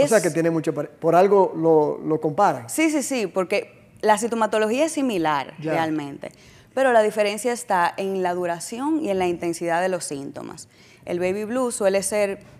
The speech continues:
Speaker 2: más como una fluctuación leve del estado de ánimo.
Speaker 1: Ah, de algunos días, por ejemplo.
Speaker 2: Sí, de algunos días, que viene acompañada por preocupación, por irritabilidad, por cansancio,
Speaker 1: Mm.
Speaker 2: que se puede presentar en los primeros días después del parto,
Speaker 1: Sí, sí.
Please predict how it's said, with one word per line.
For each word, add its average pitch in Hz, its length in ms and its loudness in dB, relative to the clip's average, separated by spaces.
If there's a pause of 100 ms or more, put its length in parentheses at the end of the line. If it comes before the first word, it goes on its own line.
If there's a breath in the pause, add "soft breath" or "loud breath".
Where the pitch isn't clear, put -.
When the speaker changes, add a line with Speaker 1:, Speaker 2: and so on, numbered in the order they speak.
Speaker 2:
más 196 220 -2
como 202 180 -6
una 190 160 -4
fluctuación 196 600 -6
leve 220 340 -2
del 180 140 0
estado 175 320 -4
de 190 140 0
ánimo. 220 520 -6
Speaker 1:
Ah, 170 140 0
de 165 80 2
algunos 185 400 2
días, 143 260 0
por 165 140 -6
ejemplo. 131 320 -10
Speaker 2:
Sí, 208 280 0
de 185 80 2
algunos 214 340 0
días, 185 200 2
que 185 140 -2
viene 185 160 0
acompañada 185 540 0
por 165 120 -4
preocupación, 220 920 -4
por 175 220 0
irritabilidad, 160 840 -4
por 170 160 -6
cansancio, 196 720 -6
Speaker 1:
Mm. 196 220 -12 (240 loud breath)
Speaker 2:
que 208 100 -4
se 208 100 0
puede 208 200 0
presentar 226 360 -2
en 190 60 -2
los 190 80 -4
primeros 185 380 -4
días 208 160 -2
después 190 320 -6
del 202 180 -6
parto, 165 420 -6
Speaker 1:
Sí, 151 280 -4
sí. 147 240 -6